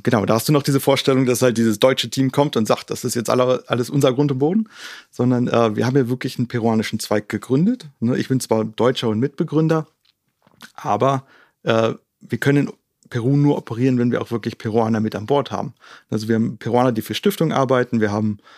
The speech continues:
ein lokales Team aus, aus, äh, Forest Guardians, also unseren Rangern sozusagen, die darauf aufpassen. Das sind alles Locals und wir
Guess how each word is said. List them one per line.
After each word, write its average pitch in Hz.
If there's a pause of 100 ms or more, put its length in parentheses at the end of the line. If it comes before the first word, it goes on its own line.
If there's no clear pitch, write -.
(120)
ein 107
lokales 110
Team 123
aus, 110
aus, 113
äh, 110 (140)
Forest 127
Guardians, 151 (160)
also 110
unseren 104
Rangern 135
sozusagen, 120
die 110
darauf -
aufpassen. 135 (280)
Das 110
sind -
alles 117
Locals 117
und 104
wir 107